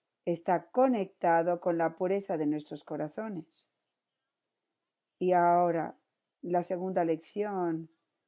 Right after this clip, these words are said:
sobre el poder de nuestra intercesión que nos está diciendo Jesús, viene de nuestra habilidad, nuestro fiat a sufrirlo todo, todo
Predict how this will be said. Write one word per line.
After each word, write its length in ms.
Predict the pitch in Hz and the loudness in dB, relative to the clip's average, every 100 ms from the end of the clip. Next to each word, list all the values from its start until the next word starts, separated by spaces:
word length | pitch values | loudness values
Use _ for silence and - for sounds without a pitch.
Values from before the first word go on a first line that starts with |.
| _ _ _ | _ _ _
sobre 580 | - - 180 175 180 170 | -12 0 2 2 2 0
el 120 | 165 | 0
poder 320 | - 170 175 | -2 0 2
de 60 | 175 | 2
nuestra 260 | 175 170 175 | -2 -2 -4
intercesión 680 | 165 170 165 165 208 190 | 0 0 0 -4 -2 -2
que 140 | 180 165 | -2 -2
nos 160 | 156 | -2
está 240 | 165 - 151 | -6 -6 -4
diciendo 460 | 147 147 147 139 | -4 -4 -2 -4
Jesús, 800 | 139 151 - 220 175 - - - _ _ | -6 -12 -6 -4 -4 -8 -18 -20 _ _
viene 840 | 165 190 202 202 170 165 175 208 - - | -6 2 4 4 2 0 0 -8 -16 -6
de 400 | 170 170 165 - _ | 0 2 0 -4 _
nuestra 1300 | 180 175 180 180 175 - _ _ _ _ - 165 156 | -10 -6 -4 -6 -6 -14 _ _ _ _ -6 -2 0
habilidad, 880 | 156 165 165 160 170 170 170 170 170 _ _ _ - | 0 -2 0 -2 0 0 -2 -6 -12 _ _ _ -6
nuestro 460 | 175 165 - 170 | -6 -4 -4 -4
fiat 500 | 165 - 202 185 170 - | -4 -6 -2 0 0 -2
a 240 | 190 196 202 | 0 2 0
sufrirlo 800 | - 180 170 196 196 190 175 170 | -4 -6 -2 2 2 2 0 0
todo, 680 | - 214 226 156 165 190 190 _ _ _ _ _ - | 0 0 0 -4 -8 -12 -18 _ _ _ _ _ 4
todo 600 | 226 285 226 170 160 | 6 6 6 0 -2